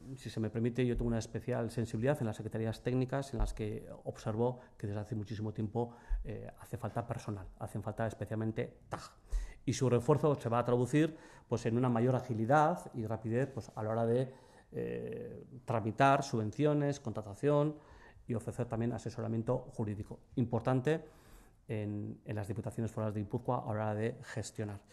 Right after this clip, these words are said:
En cuanto a las ope relacionadas con el Departamento de Políticas Sociales, pues aquí está claro, si estamos, eh, diciendo continuamente que vivimos en una sociedad cada vez más envejecida, pues está claro que vamos a necesitar más recursos en política social. Y para ello,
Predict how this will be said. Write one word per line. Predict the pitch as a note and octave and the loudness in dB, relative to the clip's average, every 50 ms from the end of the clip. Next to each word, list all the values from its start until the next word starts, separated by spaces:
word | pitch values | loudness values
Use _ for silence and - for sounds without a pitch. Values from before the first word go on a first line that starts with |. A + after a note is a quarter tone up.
| - - - - - - - - _ | -20 -20 -20 -20 -20 -20 -20 -2 _
En | D3 C3+ C3 | 4 6 8
cuanto | C#3 C#3 C3 D3 C#3 C3+ | 8 8 10 10 10 12
a | |
las | C3+ C3+ B2+ C#3 | 12 10 10 8
ope | F3 E3+ F#3 E3+ | 6 6 8 8
relacionadas | D#3+ E3 D3+ D3+ D#3+ D#3+ D#3+ D#3 | 8 8 6 8 6 4 4 4
con | - D3+ D3 | 4 4 4
el | C#3+ C#3 | 6 6
Departamento | C#3+ C#3 - D3 D3 C#3+ C#3+ D3 | 4 4 4 4 4 4 4 2
de | C3 | 2
Políticas | - C#3 B2+ C3 A#2+ C3+ B2 - | 2 2 0 0 0 -2 0 0
Sociales, | C3+ A#2+ - - F3 D#3+ C#3 B2+ D#3+ F#3 F3+ - - - - - - - - - - - - - - | 0 0 2 2 2 4 4 4 4 2 0 -4 -10 -16 -20 -20 -20 -20 -20 -20 -20 -20 -20 -10 -6
pues | A#2 G#2 - | -6 -4 -4
aquí | A2 - - C3+ D#3+ F#3+ F#3+ - - | -6 -2 0 2 2 2 2 -2 -6
está | - - - C3+ C3 | -8 -4 -4 -2 0
claro, | - C#3+ F3+ - - - - - | 2 2 2 0 -2 -4 -8 -12
si | - - A#2 | -10 -10 -6
estamos, | - - A#2+ A#2 A#2+ A#2+ A#2 A#2 - - - - - - | -4 -2 0 0 2 0 0 -2 -4 -10 -20 -18 -12 -8
eh, | B2 A#2+ A#2+ A#2+ G#2+ | -8 -8 -6 -6 -4
diciendo | A#2+ A2+ A#2 - C#3+ C3+ A#2+ A#2 | -4 -2 0 2 2 2 2 2
continuamente | - A#2+ A2 A2+ A#2 B2 A#2+ C3 C#3+ C#3+ C#3+ A2+ G#2 | 0 -2 -2 -2 -2 0 0 2 2 2 0 -2 -4
que | - - G#2+ G#2+ | -4 -4 -6 -4
vivimos | G#2 A2 A2 A#2+ B2 A#2+ A2+ | -2 -2 -2 0 -2 -2 0
en | B2 A#2 | -2 -2
una | A2 | -2
sociedad | - A#2 A2+ C3+ C3 C3 | -4 -4 -2 -2 -2 -2
cada | G#2+ G#2+ G#2+ | -2 -4 -2
vez | A2 | -2
más | A2+ A#2 - | -2 -2 -2
envejecida, | A#2+ B2+ B2+ D3+ D3 F3 F3 D3+ F3 G3+ - - - - - - - - - | -2 -2 0 0 0 0 2 2 2 0 -2 -6 -14 -20 -20 -20 -20 -14 -8
pues | - G#2 - | -6 -4 -2
está | A2 - A#2+ A2 | -2 -2 -2 0
claro | A#2+ A2+ A2+ A#2+ | 2 2 2 2
que | A#2 A#2 | 2 0
vamos | A2+ A2 A2+ A2+ A#2+ | 0 0 0 0 0
a | A2+ | 0
necesitar | A2 G#2 - - - C3 C3 - - - - - - | 0 0 -2 0 0 0 0 0 -6 -18 -20 -8 -2
más | A2+ A2 C3 C3 B2+ | 0 2 4 4 2
recursos | B2+ - - C#3 C3 A2 - - C#3 B2+ - - - | 0 0 2 2 2 2 0 -6 -14 -14 -16 -12 -6
en | - A#2 G#2+ | -2 -2 -2
política | - A2+ A2 - G#2 - G#2+ | -2 -2 -4 -6 -6 -10 -10
social. | - - A2+ - - - C3 - - - - - - - - - - - - - - - - | -10 -12 -12 -12 -14 -14 -16 -18 -20 -20 -20 -20 -20 -20 -16 -14 -14 -12 -14 -16 -18 -2 0
Y | C#3+ B2 | 2 2
para | B2+ A2+ A2 A2+ | 4 4 6 8
ello, | C3 D#3 D3+ D#3 F#3+ F#3+ | 8 8 8 8 6 6